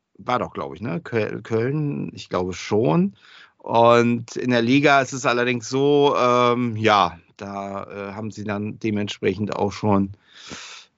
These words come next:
äh, jetzt muss ich mal gucken, sechs Nieder-, Niederlagen, fünf Siege,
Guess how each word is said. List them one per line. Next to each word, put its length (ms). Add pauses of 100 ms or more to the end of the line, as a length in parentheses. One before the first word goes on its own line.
(140)
äh, 220
jetzt 140
muss 120
ich 60
mal 100
gucken, 320
sechs 300
Nieder-, 400
Niederlagen, 680
fünf 580
Siege, 880